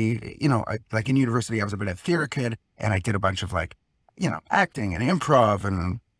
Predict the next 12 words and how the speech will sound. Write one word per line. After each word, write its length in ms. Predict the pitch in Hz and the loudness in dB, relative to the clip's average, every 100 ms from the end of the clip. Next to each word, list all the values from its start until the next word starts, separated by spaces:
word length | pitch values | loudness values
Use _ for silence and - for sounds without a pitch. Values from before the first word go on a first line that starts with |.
| - | -6
like, 200 | 87 - | -6 -4
this 180 | 95 196 | -2 4
writing, 380 | 196 156 113 104 | 6 6 2 0
and 120 | 87 | -2
I 80 | - | -4
directed 400 | - 78 220 175 | -2 0 0 0
a 20 | |
bunch 200 | 143 135 | 0 0
of 60 | 127 | -2
stuff. 360 | - 117 110 - _ - | 0 0 -2 -8 _ -10
In 60 | 117 | -2
fact, 320 | 123 117 | 0 -2